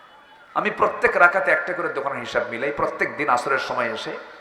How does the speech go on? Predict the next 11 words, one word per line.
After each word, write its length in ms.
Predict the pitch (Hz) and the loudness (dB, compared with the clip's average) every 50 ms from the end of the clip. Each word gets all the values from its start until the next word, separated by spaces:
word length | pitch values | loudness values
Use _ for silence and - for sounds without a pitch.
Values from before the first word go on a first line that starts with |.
| - - - - - - - | -20 -20 -20 -20 -20 -4 -2
আমার 200 | - 185 202 202 202 - | 4 4 6 4 4 2
তিন 280 | 233 247 254 254 233 202 | -2 -2 -2 -2 0 0
দোকান 240 | 233 220 214 220 | 0 2 2 0
হিসাব 280 | 196 190 180 - 196 185 185 | -2 -2 0 0 0 0 0
মিলছে, 280 | 208 214 196 - 208 | -2 -6 -4 -2 -2
কিন্তু 180 | - 190 202 185 | -2 2 6 6
আরেকটা 260 | 180 202 202 202 202 | 6 6 4 2 0
দোকান 260 | - 196 190 196 190 | -2 0 0 2 2
এখনো 220 | 175 170 190 185 175 170 | 2 0 0 -2 -4 -2
মেলেই 260 | - 220 214 175 135 - | 0 0 2 0 -2 -4
নেই।" 680 | - - - - - - - - - - - - 320 | -6 -12 -14 -16 -16 -20 -20 -20 -20 -20 -20 -18 -18